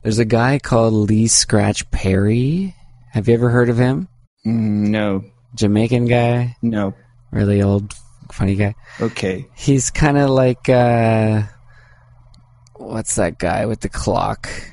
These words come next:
Speaker 1: That rapper guy who says, like, "Okay, Lil Jon,"
Speaker 2: You
Speaker 1: maybe?
Speaker 2: gotta write it down for me in Twitter because, uh, I, I don't get, uh,
Speaker 1: I will.
Speaker 2: I'm, I don't hear well the names here.
Speaker 1: Okay.
Speaker 2: Uh,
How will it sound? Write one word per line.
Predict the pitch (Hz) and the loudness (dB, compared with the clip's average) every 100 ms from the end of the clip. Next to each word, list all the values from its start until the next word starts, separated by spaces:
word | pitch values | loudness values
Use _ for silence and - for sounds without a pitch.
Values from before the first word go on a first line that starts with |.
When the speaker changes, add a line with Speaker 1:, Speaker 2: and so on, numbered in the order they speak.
| - | -6
Speaker 1:
That | 110 107 | -2 0
rapper | 110 107 110 110 | 0 0 0 0
guy | 110 110 117 | 2 2 2
who | |
says, | 110 - 110 107 | 0 0 0 0
like, | 110 117 | -2 0
"Okay, | 185 208 - 180 175 170 | 0 0 0 0 2 2
Lil | 147 156 | 2 2
Jon," | 139 143 139 160 165 | 2 2 2 2 2
Speaker 2:
You | 165 | 2
Speaker 1:
maybe? | 165 | 4
Speaker 2:
gotta | - 143 | 4 4
write | 131 135 120 | 2 2 0
it | 107 123 | -2 -2
down | 117 117 | 0 0
for | 104 113 | -4 -2
me | 107 113 110 | 0 0 0
in | 107 | -2
Twitter | 101 110 104 104 98 | -2 -4 -2 -2 -2
because, | 101 98 101 98 - - | -4 -2 -2 -4 -10 -6
uh, | 107 | -2
I, | 98 90 95 107 90 127 | -2 -2 0 0 0 0
I | |
don't | 143 135 | 0 0
get, | 123 117 113 - | 0 -2 -2 -4
uh, | 104 101 98 _ _ _ _ | -4 -4 -6 _ _ _ _
Speaker 1:
I | 123 | -2
will. | 143 | 2
Speaker 2:
I'm, | 123 127 - | 2 0 -2
I | 131 | -2
don't | 139 147 | 0 -2
hear | - 139 120 | -2 -2 0
well | 110 107 107 | 0 0 0
the | 104 101 | -2 -2
names | 101 95 95 | 0 0 -2
here. | - - 95 95 107 - _ _ _ | -4 -4 -2 -4 -6 -14 _ _ _
Speaker 1:
Okay. | - - - - 120 - | -4 -2 -2 -2 -4 -8
Speaker 2:
Uh, | - 90 - | -6 -6 -6